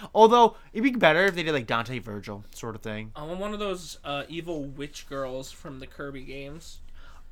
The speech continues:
Speaker 1: Honestly,
Speaker 2: More
Speaker 1: yeah, that
Speaker 2: villains and more, uh, I think the game needs a few more villains and a few more girls.
Speaker 1: Definitely a few more villains. I mean, we finally got a few more girls.
Speaker 2: I mean, Alex is a skin,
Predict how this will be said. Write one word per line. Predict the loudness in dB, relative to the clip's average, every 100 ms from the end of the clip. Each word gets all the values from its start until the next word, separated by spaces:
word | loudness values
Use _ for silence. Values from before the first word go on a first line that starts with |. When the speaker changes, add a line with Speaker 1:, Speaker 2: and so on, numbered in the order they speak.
| -16 -14 -16 -16 -2
Speaker 1:
Honestly, | 6 8 8 4 0 2 4 4 2 -4
Speaker 2:
More | 0 8
Speaker 1:
yeah, | 8 10
that | 8 6
Speaker 2:
villains | 4 -4
and | -8
more, | -8 -8 -8
uh, | -6 -4 -4
I |
think | -4 -6 -8
the |
game | -8 -8 -8
needs | -12 -14 -10
a | -10
few | -10 -8
more | -6
villains | -8 -8 -10 -12
and | -14
a |
few | -12 -12
more | -10
girls. | -10 -8 -8 -10 -12 -14 -14 -2
Speaker 1:
Definitely | 0 2 0
a |
few | -2
more | -6 -6
villains. | -8 -10 -12 -4
I | 0 0
mean, | 0
we | -4
finally | -4 -4 0
got | 2 4 4 0 -10 -20 -20 -20 -20 -20 -18
a | -14
few | -10
more | -8 -8
girls. | -8 -8 -8 -10 -12 -14 -14 -20 -20 -10
Speaker 2:
I | -6
mean, | -4 -6 -8 -14 -18 -18 -8
Alex | -2 -2 -2 -6
is | -10
a |
skin, | -10 -8 -6 -4 -6 -10 -14